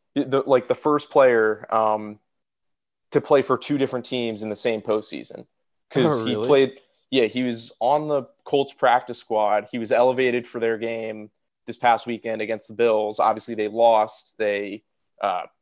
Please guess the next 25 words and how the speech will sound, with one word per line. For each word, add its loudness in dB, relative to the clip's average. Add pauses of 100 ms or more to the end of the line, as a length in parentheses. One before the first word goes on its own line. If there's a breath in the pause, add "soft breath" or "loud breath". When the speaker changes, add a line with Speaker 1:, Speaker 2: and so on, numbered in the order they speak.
(140)
Speaker 1:
their -8
season's -8
over. 0 (260)
And -8
since -14
he -6
wasn't 0
on -2
the -6
Packers, -4
or 0
wasn't -2
on -4
the -8
Colts -2
fifty-three -12
man -6
roster, -6 (340)
the -10
Packers 0
were -10
able -4
to -6
sign -4
him -14